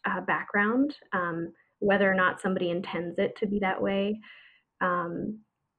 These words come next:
and I think it, in all of its forms, racism, it's really important to understand that racism has a measurable negative effect on the lives of Black people and Indigenous people and other people of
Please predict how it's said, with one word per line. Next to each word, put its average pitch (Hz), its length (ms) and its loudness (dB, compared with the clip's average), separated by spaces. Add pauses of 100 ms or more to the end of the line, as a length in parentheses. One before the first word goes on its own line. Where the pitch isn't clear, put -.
(440)
and 233 100 4
I 254 100 8
think 311 240 4 (160)
it, - 320 6
in - 260 2
all 262 220 8
of 277 80 4
its 208 160 2
forms, 190 500 0
racism, 202 460 -4
it's - 160 -6
really 214 200 2
important 202 340 -4
to 196 40 -2
understand 196 440 -4
that 185 180 -6
racism 196 800 -4 (440)
has 220 140 0
a 208 100 0
measurable 196 720 0
negative 185 440 -4
effect - 500 -8 (140)
on 185 440 -6
the 185 60 -10
lives 180 400 -12
of 190 100 -8
Black 185 300 -6
people 196 300 -2
and 180 100 -2
Indigenous 180 580 -4
people 180 540 -4
and 190 100 -2
other 180 160 -4
people 180 300 -8
of 175 60 -6